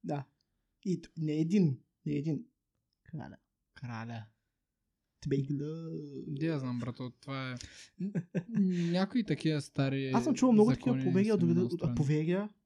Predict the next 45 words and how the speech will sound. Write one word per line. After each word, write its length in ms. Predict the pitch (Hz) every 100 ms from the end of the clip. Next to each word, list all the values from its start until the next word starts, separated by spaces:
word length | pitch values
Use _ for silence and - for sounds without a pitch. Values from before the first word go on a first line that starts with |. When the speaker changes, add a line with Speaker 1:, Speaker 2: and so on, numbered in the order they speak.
| -
Speaker 1:
закони, 600 | 147 151 165 180 220 233 _ -
правила, 800 | 139 131 135 135 165 233 254 240 _ _ -
I 140 | 240
don't 60 | 170
know. 220 | 156 190 _ _ _ _ -
Краля 280 | 180 180
как 200 | 180 175
имал 180 | 180 165
право 240 | 160 160 156
на 120 | 147
първия 280 | 160 147 143
път. 220 | 143 - _ _
Първата 260 | 180 165 160
брачна 280 | 160 156 151
нощ 240 | 139 -
краля 240 | - 151 147
идва 160 | 151 156
такъв 200 | 156 151
и 40 |
казва, 400 | 165 156 156 147
"Кико, 300 | - 170 147
не. 220 | 147 131 _ _ _ _ -
Speaker 2:
Как, 180 | 151 - _ -
как? 100 | 147
Speaker 1:
Ти 120 | 175
няма 220 | 180 240
да 100 | 135
Speaker 2:
О. 60 | 123
Speaker 1:
пипнеш 340 | 117 113 110
тази 260 | - 147 143
почтенна 540 | 147 - - 139 135
жена." 320 | 131 143 139 131 165
И 40 |
ти 120 | 175
такъв, 180 | 175 175 226
"О, 180 | 311
уел", 260 | 226 233 226 _ _
и 40 | 202
си 120 | -
отиваш. 380 | - 156 - - _ _ _ _
Speaker 2:
И 100 | 151
кой 340 | 139 165 185 180
оправя 400 | 151 165 160 147
жена 260 | 135 139 131
ти? 180 | -